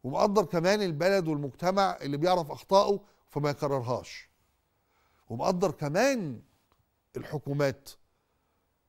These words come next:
اللي تعرف أخطائها وما تكررهاش، والحكومات اللي تقرر إنه في لحظات ما في، في الواقع تحتاج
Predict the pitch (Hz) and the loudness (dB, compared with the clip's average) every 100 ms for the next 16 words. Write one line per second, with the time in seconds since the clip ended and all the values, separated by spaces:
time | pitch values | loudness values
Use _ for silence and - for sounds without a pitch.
0 | _ - 135 156 190 165 156 - 208 180 | _ -6 -4 0 0 -2 -8 -6 -4 -4
1 | 165 - 165 165 170 214 160 - - _ | -6 -8 -8 -6 -4 -4 -4 -12 -20 _
2 | _ _ _ _ _ _ _ _ _ _ | _ _ _ _ _ _ _ _ _ _
3 | _ _ _ - 135 123 165 165 180 262 | _ _ _ -6 -6 -4 -4 0 2 2
4 | 269 202 165 - 208 185 156 151 151 139 | 0 -4 -6 4 6 6 4 2 -2 -6
5 | 127 233 220 190 165 220 190 160 151 131 | -2 -2 -2 0 2 2 0 -2 -2 -2
6 | - _ _ _ _ _ _ _ _ _ | -8 _ _ _ _ _ _ _ _ _
7 | _ _ - 143 135 131 - 139 127 156 | _ _ -8 -2 -2 -4 -8 -4 4 6
8 | 170 - 135 101 - _ _ _ _ _ | 6 4 0 0 -6 _ _ _ _ _
9 | _ _ _ - - - 233 262 185 | _ _ _ -12 -12 2 6 6 4